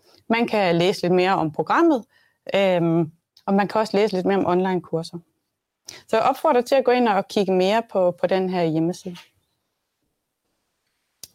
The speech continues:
Det andet ben, det var online-kurser, og dem har vi bygget op som sådan nogle e-læringsmoduler, hvor formålet, det er, at landmanden lærer klimaværktøjet at kende,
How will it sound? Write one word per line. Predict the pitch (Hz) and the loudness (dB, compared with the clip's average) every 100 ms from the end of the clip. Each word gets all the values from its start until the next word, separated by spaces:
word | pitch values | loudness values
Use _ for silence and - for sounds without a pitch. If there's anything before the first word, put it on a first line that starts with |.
| - - - - - - - _ _ _ - | -20 -20 -20 -20 -18 -20 -20 _ _ _ -2
Det | 233 | 2
andet | 277 349 | 4 4
ben, | 320 311 302 - _ | 4 4 2 -2 _
det | 294 | 2
var | 294 247 | 4 2
online-kurser, | 208 226 285 269 269 285 285 277 - _ _ _ - - - | 2 4 4 4 2 0 0 -6 -10 _ _ _ -20 -16 -6
og | 254 | -2
dem | 320 330 | 2 4
har | 294 262 | 4 4
vi | 214 220 | 4 2
bygget | 226 220 214 | 2 2 2
op | 240 - | 0 0
som | 254 | 0
sådan | 233 | 2
nogle | 254 - | -2 0
e-læringsmoduler, | - 302 247 208 - 202 196 196 202 196 _ _ - | 0 2 2 2 2 2 2 2 0 -4 _ _ -2
hvor | 220 | -2
formålet, | 220 233 285 311 240 202 196 | 0 2 4 4 4 0 0
det | 233 | -2
er, | 214 233 254 - | 0 0 0 0
at | 202 190 185 | -2 -2 0
landmanden | 196 254 262 214 | 2 4 4 2
lærer | 196 226 | 2 0
klimaværktøjet | 262 247 262 247 214 - 190 | 0 0 2 2 0 0 -4
at | - | -2
kende, | 214 262 | -2 -2